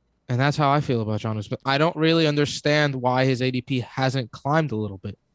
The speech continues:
Mac Jones, now the quarterback, someone who is gonna, look, rookie quarterbacks throw to their tight ends. I don't have the stats. I honestly, maybe I'll call Cass after this and be like, "Yo, get some stats to prove that rookie quarterbacks throw to their tight ends," 'cause they do.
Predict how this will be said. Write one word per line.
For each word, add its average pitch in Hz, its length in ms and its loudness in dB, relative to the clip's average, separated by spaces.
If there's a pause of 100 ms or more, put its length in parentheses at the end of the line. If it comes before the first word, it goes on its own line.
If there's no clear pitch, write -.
(360)
Mac 143 300 0
Jones, 147 380 0
now 131 220 2
the 135 80 2
quarterback, 135 640 2 (500)
someone 151 420 2
who 165 260 6
is 185 180 -2
gonna, 170 380 4
look, - 260 4 (100)
rookie 156 420 0
quarterbacks 156 640 2
throw 139 180 0
to 135 80 -2
their 135 120 2
tight 127 240 0
ends. 101 360 -10 (760)
I 135 60 2
don't 151 160 4
have 156 200 2
the 139 240 4 (220)
stats. 151 500 2
I 160 120 4
honestly, 220 520 0
maybe 202 240 4
I'll 180 160 6
call 165 240 2
Cass 143 300 0
after 123 220 -8
this 113 160 -6
and 120 80 -8
be 123 40 -2
like, 123 140 -2
"Yo, 113 200 -6 (840)
get 143 160 2
some 165 120 -2
stats 147 320 2
to 139 60 -10
prove 151 220 -2
that 131 100 2
rookie 127 220 -4
quarterbacks 120 440 -4
throw 120 100 -4
to 110 80 -6
their 113 80 -2
tight 113 200 -4
ends," 104 240 -8
'cause 156 160 2
they 160 140 2
do. 143 300 2